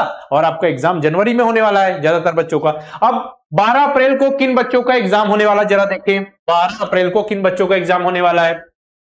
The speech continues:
बारह अप्रैल को देखिए, यहाँ पे साढ़े ग्यारह बजे से एग्जाम है, यहाँ भी साढ़े ग्यारह बजे से, तो हमको पता है दो घंटे का एग्जाम होता है। In the state of जम्मू and कश्मीर, ठीक है, जम्मू and कश्मीर। देखिए जम्मू and कश्मीर में यहाँ अठारह जनवरी को था, लेकिन यहाँ पे क्या लिखा हुआ? Only for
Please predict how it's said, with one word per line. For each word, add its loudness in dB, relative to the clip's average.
बारह 4
अप्रैल 2
को 0
देखिए, 0
यहाँ 0
पे 0
साढ़े 2
ग्यारह 2
बजे 2
से 0
एग्जाम 0
है, 2
यहाँ 0
भी 0
साढ़े 0
ग्यारह 2
बजे -2
से, 0
तो 0
हमको -2
पता 0
है 0
दो 0
घंटे 0
का 2
एग्जाम 0
होता -2
है। -4
In -6
the 2
state 0
of 0
जम्मू 2
and 0
कश्मीर, -2
ठीक 0
है, 2
जम्मू 2
and 0
कश्मीर। 0
देखिए 2
जम्मू 2
and 0
कश्मीर 0
में 2
यहाँ 0
अठारह 2
जनवरी 2
को 2
था, 0
लेकिन 0
यहाँ 2
पे 0
क्या 2
लिखा 2
हुआ? 2
Only 2
for 2